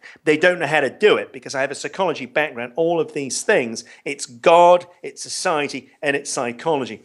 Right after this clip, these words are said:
All of these tr-, tri-, three things need to come together. So we need to have people, obviously I can't do it myself, we need to have experts from all, a lot of different areas to assist. But it's really a,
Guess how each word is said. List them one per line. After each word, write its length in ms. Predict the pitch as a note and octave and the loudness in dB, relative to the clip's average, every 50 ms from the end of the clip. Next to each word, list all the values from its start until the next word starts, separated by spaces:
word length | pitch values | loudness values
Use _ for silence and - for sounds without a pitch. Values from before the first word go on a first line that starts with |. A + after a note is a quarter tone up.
| _ _ _ - | _ _ _ 0
All 240 | D#3+ D#3+ E3 D#3+ | 2 4 4 4
of 100 | D3+ D#3 | 2 0
these 220 | D3+ D3 C#3 C#3 - | 0 -2 -4 -4 -6
tr-, 240 | - - - - - _ | -10 -14 -16 -18 -18 _
tri-, 420 | - - - D#3 C#3+ C#3+ C#3+ C#3 | -8 -2 0 2 2 2 0 -2
three 500 | C#3+ C#3+ - - _ - - F3 D#3 C#3+ | -6 -8 -14 -20 _ -10 -4 -2 -2 -2
things 400 | B2 - A3+ A3 F3+ C#3+ B2 - - - _ _ - | 0 0 2 2 2 0 -4 -6 -10 -18 _ _ -8
need 340 | C3+ C#3+ D3+ D#3+ D#3 D3+ | -6 -4 -4 -4 -4 -6
to 200 | - - C#3+ B2+ A#2+ - _ _ | -6 -6 -6 -6 -8 -12 _ _
come 320 | - - C#3+ C3+ A#2+ A#2+ _ _ | -4 -2 -2 -2 -4 -10 _ _
together. 560 | - - C3 - D3+ D#3 D3+ C3+ G#2+ E2 - - _ _ | -10 -8 -4 0 2 4 4 2 2 -2 -8 -14 _ _
So 180 | _ - - D3+ | _ -2 -2 0
we 80 | C#3+ D3+ | 0 0
need 140 | D3+ D3 | -2 -2
to 80 | - D3+ | 0 -2
have 160 | D3 C#3 - | -2 -2 -4
people, 360 | - E3+ E3 E3 - D#3+ D#3+ E3 | -6 -8 -6 -4 -4 -6 -2 0
obviously 400 | F3 D#3+ D#3+ - E3 D#3 - D3+ | 0 0 0 0 -4 -4 -2 0
I 120 | D3 D3 C#3 | 0 0 -2
can't 300 | C#3+ - D3+ D3 D3 C#3+ | -2 -4 -4 -4 -2 -4
do 80 | C#3 | -6
it 160 | C#3 C#3+ C#3 | -6 -6 -6
myself, 320 | - C#3+ B2 - D#3 C#3 - | -10 -8 -4 -2 -2 -2 -2
we 60 | D3+ | -6
need 80 | C#3+ A#2+ | -6 -4
to 80 | - | -4
have 100 | C3+ B2 | -2 0
experts 500 | C#3+ C#3+ C#3+ - - - C#3+ C3+ C#3 C#3+ | 0 -2 -2 -6 -4 -2 -2 -2 -2 -4
from 280 | - - C#3 C3 - - | -8 -10 -10 -12 -12 -2
all, 380 | - D3+ D3 D3 D3 D3 - - | 0 2 4 4 2 2 0 0
a 60 | D3 | 2
lot 180 | C#3 C3+ C3+ C#3 | 4 4 4 4
of 80 | C#3+ C#3 | 4 2
different 320 | D3 C#3+ - - C#3+ C3+ | -2 -2 -2 -2 -2 0
areas 300 | C3+ C#3 C#3 C3+ C3 C3+ | 0 0 0 0 -2 -2
to 180 | - - C3+ B2+ | -4 -4 -4 -2
assist. 500 | A#2 - - E3 C3+ D#3+ - - - - - - - - - - - | -2 0 2 2 2 2 -2 -10 -16 -20 -14 -12 -10 -10 -10 -4 0
But 80 | - | 0
it's 160 | F3+ F3 - - | 0 2 2 2
really 220 | B3 C#4+ C#4 E3+ | 2 2 2 2
a, 140 | B2 G2+ | 0 -2